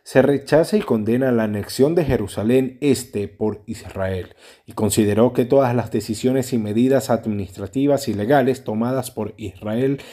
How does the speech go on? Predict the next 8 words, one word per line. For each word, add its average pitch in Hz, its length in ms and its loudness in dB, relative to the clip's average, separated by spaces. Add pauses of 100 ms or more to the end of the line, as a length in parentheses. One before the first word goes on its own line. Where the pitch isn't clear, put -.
(140)
en 107 160 -4
Jerusalén 107 720 0 (240)
son 170 360 2
absolutamente 143 1080 2
nulas 170 500 0
y 104 80 -8
sin 95 260 -10
valor, 95 460 -8